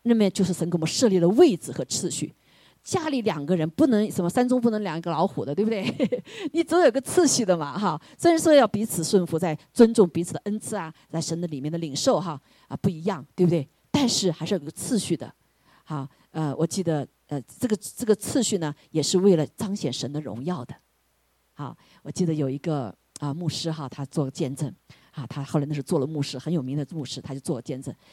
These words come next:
啊，这是当时他在家里的时候呢，呃，就他的妻子信了主，先信了主，他没有信主。他说：“我就是不要信主哈。”他妻子呢，就常常要去，去，呃，比如星期五去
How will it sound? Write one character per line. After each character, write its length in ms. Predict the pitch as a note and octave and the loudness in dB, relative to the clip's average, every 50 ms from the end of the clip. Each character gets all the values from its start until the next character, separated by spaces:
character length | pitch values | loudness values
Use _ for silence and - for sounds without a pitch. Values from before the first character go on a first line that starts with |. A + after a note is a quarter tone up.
| _ _ | _ _
啊， 160 | - E3+ F3 E3 | -4 -2 -2 -2
这 140 | - F3+ | -2 -4
是 80 | F3 E3+ | -6 -4
当 140 | - F3+ F#3 | -4 -6 -4
时 120 | - - | -6 -8
他 160 | D#3+ - D#3 | -8 -8 -6
在 180 | D3+ E3 D3 C#3+ - - _ _ | -6 -4 -6 -6 -8 -14 _ _
家 160 | - G3 F3+ F3 | -10 -8 -6 -4
里 100 | F3 C#3 | -4 -2
的 120 | - D3 | -2 -2
时 180 | C#3+ - B2+ B2+ | -2 -2 -4 -4
候 160 | - E3+ D3 | -2 -2 -2
呢， 160 | D3 C3+ C#3 - _ _ _ _ | -2 -6 -8 -10 _ _ _ _
呃， 260 | - D3 C#3 C3 B2+ | -10 -8 -6 -6 -6
就 280 | - - - D#3+ C#3+ C3 | -4 -2 0 2 2 2
他 160 | - - - | 0 -2 -4
的 80 | C#3 - | -6 -6
妻 240 | - - - E3+ E3 | -6 -6 -6 -6 -6
子 260 | - - C3 A#2+ - _ _ | -8 -8 -12 -14 -14 _ _
信 180 | - - G#3 F3 | -8 -6 -4 -4
了 100 | D#3 C3+ | -4 -6
主， 160 | - - G#2+ | -10 -12 -12
先 180 | - - E3+ E3 | -8 -6 -6 -4
信 140 | D#3+ F#3 | -4 -4
了 80 | D#3+ C#3+ | -6 -6
主， 200 | C#3+ - B2+ - - | -8 -10 -12 -12 -10
他 140 | - D3 D3 | -10 -10 -10
没 80 | C#3+ | -10
有 100 | D3+ C#3 | -10 -10
信 240 | - - - D3+ C#3+ - | -10 -10 -8 -10 -10 -10
主。 120 | - - - _ _ _ _ _ _ _ _ | -12 -18 -20 _ _ _ _ _ _ _ _
他 100 | - - | -16 -10
说 80 | C3+ C#3+ B2 | -8 -8 -8
：“我 40 | - | -6
就 120 | - F3+ | -8 -8
是 80 | D#3 C3+ | -8 -6
不 100 | - - | -8 -8
要 80 | - | -8
信 240 | - - F#3+ E3 C#3+ | -8 -10 -8 -10 -10
主 160 | - - - - | -10 -14 -18 -18
哈。” 240 | - A#2 G2+ - - _ _ _ _ | -18 -18 -18 -18 -20 _ _ _ _
他 140 | - E3+ E3 | -8 -8 -6
妻 180 | - - - F#3+ | -6 -6 -8 -8
子 140 | - D#3 | -6 -6
呢， 100 | D3 C#3+ | -8 -6
就 140 | D3 - D#3 | -4 -4 -4
常 220 | C3 - - B2+ D3 | -6 -6 -8 -10 -10
常 180 | E3 C#3 C#3 | -8 -6 -6
要 100 | C#3 C3+ | -4 -6
去， 240 | C#3 - - C#3+ B2 - _ _ _ _ _ _ | -6 -6 -8 -8 -10 -10 _ _ _ _ _ _
去， 340 | - - D#3 C3 A#2 - - _ _ - | -4 -2 -2 -2 -2 -6 -12 _ _ -10
呃， 200 | C3+ A2+ F#2+ E2 - _ _ | -10 -10 -10 -10 -14 _ _
比 80 | - C#3+ | -4 -2
如 60 | C3+ | -2
星 160 | - F3+ F3 | -2 -4 -4
期 100 | - F3+ | -2 0
五 120 | D3+ C3+ | 0 0
去 120 | - - | -2 -4